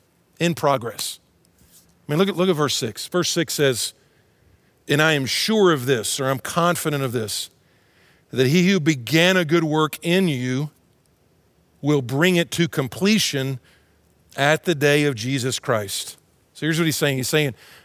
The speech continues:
"I'm confident, I'm sure that what God began," and he's looking back. He's looking back at people like Lydia. He's looking back at the slave girl. He's looking back at the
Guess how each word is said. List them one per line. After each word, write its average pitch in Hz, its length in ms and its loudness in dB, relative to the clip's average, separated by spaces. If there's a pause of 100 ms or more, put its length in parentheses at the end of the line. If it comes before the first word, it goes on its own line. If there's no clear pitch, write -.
(120)
"I'm 180 140 2
confident, 165 640 -2
I'm 151 220 -2
sure 139 560 0 (420)
that 143 120 -2
what 143 160 0
God 160 280 4
began," 170 340 2
and 196 40 2
he's 175 140 -2
looking 175 220 0
back. 165 280 0
He's 131 140 -6
looking 147 240 -2
back 143 260 0
at 139 80 -4
people 143 280 -6
like 147 180 0
Lydia. 185 220 0
He's 110 140 -8
looking 131 180 -8
back 135 260 0
at 147 80 -14
the 147 120 -6
slave 180 360 0
girl. 127 160 -6
He's 120 140 -8
looking 139 160 -8
back 143 260 2
at - 80 -8
the 147 120 0